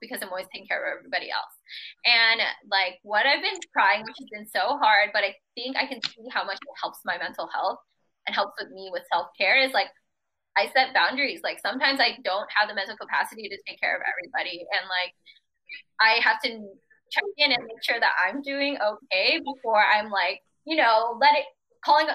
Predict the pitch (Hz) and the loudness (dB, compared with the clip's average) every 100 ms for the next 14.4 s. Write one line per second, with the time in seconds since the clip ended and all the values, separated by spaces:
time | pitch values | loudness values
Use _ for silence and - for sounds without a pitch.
0 | - 285 302 339 311 285 285 269 254 247 | 2 2 2 -2 -2 -2 0 0 0 -2
1 | 214 202 208 214 233 233 240 240 - 233 | -4 -2 -2 -2 -4 -8 -10 -12 -4 -2
2 | 214 214 214 220 202 208 214 208 220 196 | 0 2 2 4 2 0 -6 -8 -4 -4
3 | 208 214 196 - 208 202 185 - 165 135 | 0 0 0 -4 -14 -10 -8 -2 -2 -2
4 | - 254 - 269 285 415 480 254 277 277 | -2 0 2 4 2 2 -2 -4 0 4
5 | 233 196 202 214 208 - - 220 220 180 | 4 2 0 -2 -2 -4 2 2 2 0
6 | - 185 190 202 233 254 233 226 196 196 | -2 -6 -8 -6 -6 -6 -2 0 0 -2
7 | - - 196 214 294 285 349 269 226 240 | -8 -10 -8 -6 -4 -2 -2 -2 -2 -2
8 | - 269 269 240 247 226 220 214 196 190 | -4 -6 -8 -14 -2 0 0 -4 -6 -6
9 | 208 254 _ _ 269 247 214 202 - 262 | -8 -18 _ _ 0 0 2 2 0 -4
10 | 254 247 233 214 214 233 233 214 214 214 | -2 -4 -6 -10 -12 -8 -4 0 0 -2
11 | - 190 233 320 226 170 120 - _ - | 0 2 2 0 -2 -2 -2 -10 _ -12
12 | 220 - 320 - - 202 196 240 - - | -6 -6 -4 -4 0 0 2 -2 0 4
13 | 262 302 226 220 233 226 190 113 - - | 4 4 0 -4 -8 -6 -4 -4 -8 -14
14 | - - - | -16 -12 -10